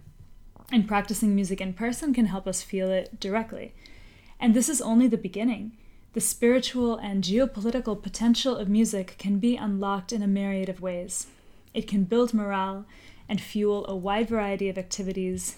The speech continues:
in the service of the planet. From sea turtles to whales to neighbors to friends on the other side of the globe that we've never met, music can help us unlock our power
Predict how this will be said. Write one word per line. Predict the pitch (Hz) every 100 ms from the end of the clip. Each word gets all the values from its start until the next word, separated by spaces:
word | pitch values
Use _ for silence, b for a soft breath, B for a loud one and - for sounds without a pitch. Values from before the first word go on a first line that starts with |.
| -
in | 233 214
the |
service | 214 202 185 185 -
of | 190
the | 196
planet. | - 190 196 - - B B B B B
From | - 220
sea | 208 269
turtles | 247 247 220 196 185 -
to | 190
whales | 175 196 208 190 175 -
to | - 190 180
neighbors | 185 214 208 180 165 -
to | -
friends | - 226 226 196
on | 180
the | 175 -
other | 190 185
side | 208 196
of | 180
the | 185
globe | 185 214 202 175
that | 180
we've | 175
never | 175 196 196
met, | 185 214 - B B B B B
music | 214 240 233 226
can | 208
help | 202 196 196
us | 185
unlock | 202 190 190 190
our | 190 185
power | - 196 180 180